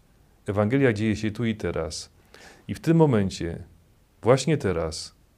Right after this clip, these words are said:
Jezus pyta ciebie: „Co chcesz,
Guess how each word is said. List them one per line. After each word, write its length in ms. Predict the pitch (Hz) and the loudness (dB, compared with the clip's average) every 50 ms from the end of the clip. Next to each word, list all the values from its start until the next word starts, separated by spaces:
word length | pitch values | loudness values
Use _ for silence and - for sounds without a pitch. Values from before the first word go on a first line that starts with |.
| _ _ _ _ _ _ _ - | _ _ _ _ _ _ _ -4
Jezus 500 | 104 113 120 120 139 131 131 - - - _ _ _ _ - | -2 0 0 0 -2 -2 -4 -6 -10 -12 _ _ _ _ -6
pyta 460 | 123 120 117 127 120 117 113 117 120 - - _ _ _ _ | -6 0 2 4 4 4 4 2 -2 -6 -12 _ _ _ _
ciebie: 520 | - - 113 101 82 87 87 85 87 85 87 - _ _ _ _ _ _ _ _ _ _ _ _ _ _ | -8 -4 -4 -4 -4 -4 -8 -8 -10 -12 -14 -20 _ _ _ _ _ _ _ _ _ _ _ _ _ _
„Co 240 | - - - 147 156 | -2 2 4 4 4
chcesz, 600 | 156 156 - - 107 110 117 117 - - - - | 4 2 -2 0 2 2 2 2 -2 -6 -10 -14